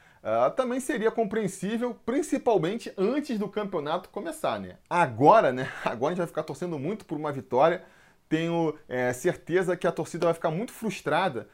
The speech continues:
se o Vasco não conseguir aí, é, arrancar essa vitória pra continuar lá nas cabeças, continuar ali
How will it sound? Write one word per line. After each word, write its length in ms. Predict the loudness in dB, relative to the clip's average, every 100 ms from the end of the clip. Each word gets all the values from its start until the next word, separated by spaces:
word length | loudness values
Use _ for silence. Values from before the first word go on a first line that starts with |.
| _ _
se 100 | -4
o 60 |
Vasco 300 | 0 -2 -2
não 80 | -6
conseguir 520 | -6 -8 -8 -6 0
aí, 320 | 2 2 -2 -4 -18 -10
é, 380 | -6 -4 -4 -6 -4
arrancar 380 | -4 -2 0 0
essa 180 | 0 -4
vitória 500 | -4 2 4 4 2
pra 140 | -2
continuar 500 | -6 -10 -6 0 2
lá 100 | 2
nas 160 | 0 -2
cabeças, 640 | -4 2 4 4 0 -10
continuar 580 | -12 -14 -10 -6 -4 -2
ali 360 | -2 -4 -4